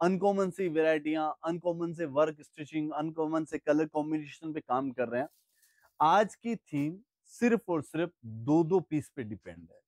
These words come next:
जो भी चीज दिखाऊंगा उसमें दो कलर्स आएंगे, दो पीस का सेट है, साइज चूजेबल है, एम से थ्री एक्सएल, जो आप चाहिए वो ले सकते हैं। लेकिन सच मायने में बताऊं ना,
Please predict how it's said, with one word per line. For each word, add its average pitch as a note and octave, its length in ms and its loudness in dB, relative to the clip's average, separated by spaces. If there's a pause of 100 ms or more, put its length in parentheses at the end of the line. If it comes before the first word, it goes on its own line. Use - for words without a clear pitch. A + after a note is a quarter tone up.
जो B2 240 2
भी G#3 140 2
चीज F3+ 220 -4
दिखाऊंगा C3 500 -2
उसमें D3+ 300 -4
दो B2+ 280 0
कलर्स C3+ 400 -2
आएंगे, D3+ 260 -2 (400)
दो D#3 220 6
पीस F3 200 -4
का E3+ 140 -2
सेट C#3 300 -4
है, D3+ 120 -4 (320)
साइज F#3 540 2
चूजेबल E3 540 2
है, E3 200 0
एम D3+ 200 -2
से D#3 180 -4
थ्री E3 300 0
एक्सएल, D#3 260 -2
जो C3 240 0
आप D3+ 240 2
चाहिए D3 140 0
वो B2+ 100 0
ले B2 160 0
सकते C#3+ 300 -10
हैं। D3+ 80 -6 (360)
लेकिन D#3 220 2
सच G3+ 360 -4
मायने C#3 260 0
में C#3 120 0
बताऊं A#2+ 300 -2
ना, C3 140 -4